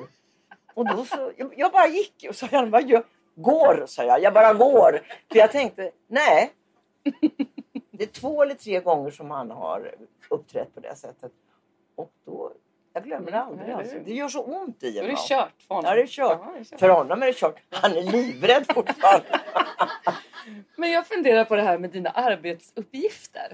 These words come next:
Speaker 2: Eh, att du har, du har en sån bred palett och spelat allt ifrån på Dramaten och, och på privatteatrar och alla möjliga film- och T V-roller.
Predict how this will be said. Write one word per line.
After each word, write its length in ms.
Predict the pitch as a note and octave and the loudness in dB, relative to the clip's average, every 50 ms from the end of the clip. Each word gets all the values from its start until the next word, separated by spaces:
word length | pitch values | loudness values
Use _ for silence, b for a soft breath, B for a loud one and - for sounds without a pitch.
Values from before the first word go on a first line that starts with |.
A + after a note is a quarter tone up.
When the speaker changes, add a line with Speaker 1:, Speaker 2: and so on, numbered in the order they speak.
| - - - | -12 -12 -12
Speaker 2:
Eh, 560 | - F#3+ - - F#3 F3+ F3 E3+ E3 D#3+ D#3+ - | -14 -12 -8 -4 -2 0 2 2 0 0 -2 -4
att 100 | A3 A3+ | -6 -2
du 80 | B3+ B3 | -2 -2
har, 120 | B3+ B3 | -2 -2
du 80 | G#3 A#3+ | -2 -2
har 80 | B3 A#3 | -2 -2
en 60 | A3 | -4
sån 160 | G#3 G3 E3 | -6 -10 -10
bred 380 | F3 F3 E3+ E3 E3 D#3 - _ | -10 -8 -4 -4 -4 -6 -6 _
palett 520 | E3 D3+ D3+ D3 - - _ _ _ _ | -8 -8 -8 -10 -10 -12 _ _ _ _
och 280 | - - - - - - | -18 -16 -16 -18 -20 -18
spelat 420 | _ F#3 F3 D#3 D#3+ E3 E3 - | _ -6 -4 -4 -4 -6 -6 -10
allt 220 | E3+ F3 E3 _ | -14 -14 -14 _
ifrån 280 | _ _ - D3+ C#3+ D#3 _ | _ _ -18 -18 -18 -18 _
på 80 | E3 | -12
Dramaten 480 | E3 E3+ E3 E3 D#3 D#3 D3+ _ D#3+ D#3+ | -8 -8 -6 -4 -4 -6 -6 _ -16 -18
och, 100 | D3+ - _ _ _ | -18 -20 _ _ _
och 140 | - D3+ _ | -20 -20 _
på 80 | E3+ | -20
privatteatrar 680 | E3 _ _ G3+ F#3+ F#3 E3 E3 E3+ D#3+ D#3+ _ E3+ E3 | -20 _ _ -2 0 0 0 0 -4 -10 -10 _ -8 -8
och 140 | E3 E3 - | -8 -10 -10
alla 200 | - F#3 F3+ E3+ | -12 -10 -10 -10
möjliga 380 | F3 F3 F3 E3+ D#3+ D3+ D#3 D3+ | -8 -6 -6 -6 -6 -8 -10 -16
film- 400 | - - - G3+ F3+ D#3 D#3+ D#3 | -20 -20 -18 -18 -16 -16 -16 -18
och 100 | D3+ - | -20 -18
T 140 | E3+ D3+ D3+ | -18 -20 -20
V-roller. 340 | D3 _ D3+ - D3+ - - | -20 _ -18 -16 -16 -16 -18